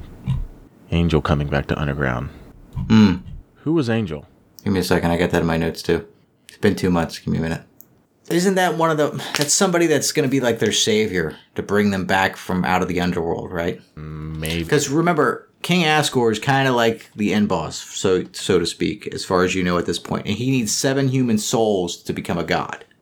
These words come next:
Speaker 2: This is how the story starts coming in to play.
Speaker 1: Mm-hmm.
Speaker 2: Like, I wrote these notes down. I think Angel is kinda like their Jesus Christ savior that's gonna come back, restore order, bring them out of the darkness.
Speaker 1: The Angel is.
Speaker 2: Mm-hmm.
Speaker 1: All right, I
Speaker 2: Pretty sure.
Speaker 1: looked it up.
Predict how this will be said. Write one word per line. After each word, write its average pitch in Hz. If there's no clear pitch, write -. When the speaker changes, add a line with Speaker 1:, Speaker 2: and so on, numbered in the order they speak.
Speaker 2:
This -
is 107
how 104
the 98
story 98
starts 87
coming 90
in 78
to -
play. 73
Speaker 1:
Mm-hmm. 113
Speaker 2:
Like, 98
I 110
wrote 110
these 104
notes 95
down. 82
I 107
think 131
Angel 139
is 104
kinda 113
like 101
their 101
Jesus 104
Christ 98
savior 92
that's 90
gonna 92
come 127
back, 117
restore 113
order, 101
bring 98
them 104
out 95
of 90
the 90
darkness. 87
Speaker 1:
The -
Angel 95
is. -
Speaker 2:
Mm-hmm. 107
Speaker 1:
All 101
right, 87
I 135
Speaker 2:
Pretty 127
sure. -
Speaker 1:
looked 143
it 139
up. 98